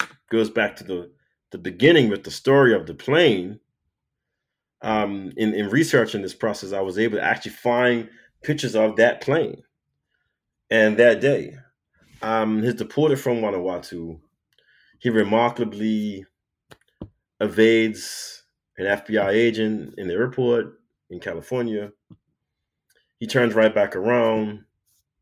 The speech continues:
heads back to Fiji, where he meets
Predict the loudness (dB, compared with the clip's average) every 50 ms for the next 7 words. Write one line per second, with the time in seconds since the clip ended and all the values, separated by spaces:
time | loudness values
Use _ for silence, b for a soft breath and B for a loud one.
0 | _ _ _ -6 -6 -6 -4 -4 -4 -4 -4 -4 -8 -12 -16 -16 -16 -14 -8 -6
1 | -4 -4 -4 -4 -4 -4 -4 -4 -6 -10 b b b b b b b b b b
2 | -8 -4 -4 -2 -2 -2 -4 -4 -6 -6 -10 -8